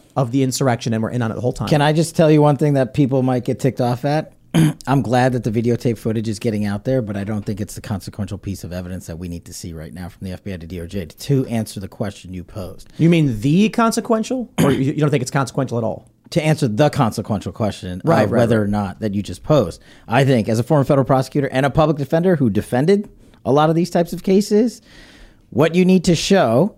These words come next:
Speaker 2: is whether or not the F B I and government agents were using undercover operatives and informants on the day of January sixth, because if you can show that, you know they've been at, hang on, but the paperwork shows having run informants, that's a six-month buildup, minimum.
Speaker 1: Right.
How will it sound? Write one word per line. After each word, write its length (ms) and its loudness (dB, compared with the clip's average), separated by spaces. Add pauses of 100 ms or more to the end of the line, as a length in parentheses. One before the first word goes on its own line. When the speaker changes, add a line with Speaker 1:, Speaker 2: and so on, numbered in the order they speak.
Speaker 2:
is 160 2
whether 320 4
or 60 4
not 240 2
the 160 2
F 180 -2
B 140 4
I 160 4
and 160 0
government 340 -2
agents 480 0
were 80 -4
using 260 -2
undercover 500 0
operatives 600 -2
and 140 -4
informants 800 -2
on 240 -2
the 80 2
day 320 4
of 120 2
January 400 0
sixth, 300 -4
because 260 -8
if 140 -6
you 80 -2
can 160 -4
show 300 2
that, 400 2 (340)
you 160 2
know 140 4
they've 180 4
been 140 6
at, 120 2 (180)
hang 180 2
on, 160 2 (260)
but 200 2
the 60 0
paperwork 600 4
shows 320 2
having 340 0
run 160 4
informants, 680 2 (260)
that's 180 2
a 60 2
six-month 600 0
buildup, 420 2 (140)
minimum. 680 2
Speaker 1:
Right. 200 2